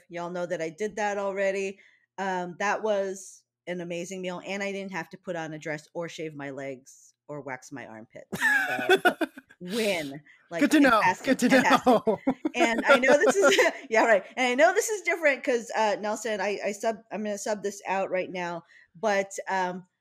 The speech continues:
Speaker 1: I haven't even done it yet, but I'm gonna tell you right now, Sushi Kashiba is <laughs> offering
Speaker 2: Yes. Good one.
Speaker 1: twenty-five to go omakase every day. That's unheard of, you guys.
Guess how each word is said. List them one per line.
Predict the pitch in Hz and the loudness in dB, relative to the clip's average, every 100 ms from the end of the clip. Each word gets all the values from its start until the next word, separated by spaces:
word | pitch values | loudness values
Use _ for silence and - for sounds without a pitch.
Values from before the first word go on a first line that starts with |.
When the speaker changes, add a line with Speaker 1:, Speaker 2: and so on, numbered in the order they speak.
| _ _ | _ _
Speaker 1:
I | |
haven't | 220 240 269 | 0 0 0
even | 277 262 247 | -2 -2 -4
done | 220 233 | -4 -4
it | 262 | -4
yet, | 269 285 202 | -4 -4 -6
but | |
I'm | 208 | -8
gonna | 208 | -8
tell | 208 233 | -8 -4
you | 220 214 | 0 0
right | 220 196 | -2 -4
now, | 214 226 | -8 -8
Sushi | - 226 226 | -10 -12 -12
Kashiba | 220 226 - 220 233 262 277 - | -10 -10 -8 -6 -4 -4 -4 -4
is | 208 226 | -4 -4
<laughs> | 226 | -2
offering | 202 220 214 208 202 214 - _ - | -4 -2 -2 -2 -6 -10 -18 _ -6
Speaker 2:
Yes. | 151 156 156 147 - - | -4 -2 -4 -4 -8 -8
Good | 247 | -4
one. | 233 | -4
Speaker 1:
twenty-five | - 170 160 247 240 233 226 - _ - | -2 -4 0 2 2 0 -4 -10 _ -10
to | 214 | -10
go | 190 151 208 208 208 214 220 _ _ | -10 -2 2 4 4 0 -4 _ _
omakase | 202 220 233 214 214 226 214 208 | -8 -6 -4 -4 -2 -4 -2 -4
every | - 190 208 | -8 -8 -8
day. | 190 208 214 240 - - | -4 -2 -2 -4 -4 -2
That's | 311 | 0
unheard | 269 233 214 | -2 -2 -2
of, | 190 | -2
you | 160 | -6
guys. | 160 151 143 170 | -6 -6 -6 -12